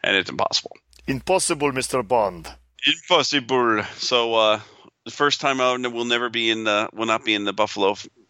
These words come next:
Speaker 1: Pinball Finals. But at least the last league night, num-, number eight, will be at my house. Hey, maybe I can even host finals.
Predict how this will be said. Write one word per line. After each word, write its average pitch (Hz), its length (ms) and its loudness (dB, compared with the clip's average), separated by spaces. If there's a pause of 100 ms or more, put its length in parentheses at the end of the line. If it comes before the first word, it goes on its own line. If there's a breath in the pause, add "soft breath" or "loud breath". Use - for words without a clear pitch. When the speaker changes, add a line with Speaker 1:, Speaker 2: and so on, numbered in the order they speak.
(320)
Speaker 1:
Pinball 95 340 0
Finals. 120 600 2 (1400)
But 147 300 2
at 147 140 0
least 143 280 0
the 120 180 -2
last 113 380 2
league 110 220 -4
night, 104 380 -2
num-, 104 280 -4
number 87 400 -2
eight, 101 160 0
will 85 100 -10
be 90 120 -4
at 62 80 -2
my 82 180 -2
house. - 420 -2 (800)
Hey, 208 180 2
maybe 151 300 2
I 156 60 4
can 151 120 -6
even 156 160 -2
host 156 240 -4
finals. 190 580 -2